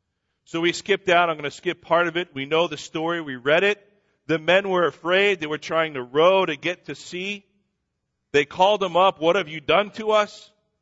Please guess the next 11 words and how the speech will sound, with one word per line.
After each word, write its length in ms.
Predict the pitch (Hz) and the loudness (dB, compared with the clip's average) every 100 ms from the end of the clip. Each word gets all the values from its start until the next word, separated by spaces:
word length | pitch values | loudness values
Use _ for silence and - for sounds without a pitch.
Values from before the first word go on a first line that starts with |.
| _ _ _ | _ _ _
Verses 340 | 151 165 165 147 | -4 -4 -6 -6
eleven 380 | 147 165 165 | 2 2 2
to 60 | 160 | -8
thirteen. 720 | - 165 165 - 185 190 196 _ _ _ _ _ | -4 -2 -2 -8 -8 -6 -10 _ _ _ _ _
They 120 | - 151 | -8 -6
said, 300 | - 175 170 | -4 -6 -4
"So 120 | 175 | -4
what 260 | 160 190 | 0 0
should 140 | - 202 | -2 -10
we 140 | 208 | -10
do?" 420 | 196 214 226 143 | 2 4 4 0